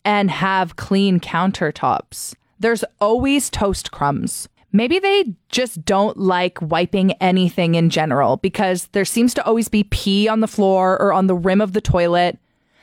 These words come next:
The only thing that guys like to wipe down is, like, their car after they take it through the car wash,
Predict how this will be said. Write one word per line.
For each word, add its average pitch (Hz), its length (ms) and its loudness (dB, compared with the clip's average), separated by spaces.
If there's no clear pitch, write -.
The 269 220 -2
only 285 340 2
thing 277 280 2
that 269 160 0
guys 196 340 0
like 180 340 0
to 214 100 0
wipe 170 380 0
down 160 400 0
is, 190 140 -2
like, 190 160 -2
their 202 140 0
car 175 580 0
after 175 240 -2
they 180 140 0
take - 300 -6
it 185 120 -4
through 180 100 0
the 175 80 0
car 151 280 -4
wash, 101 440 0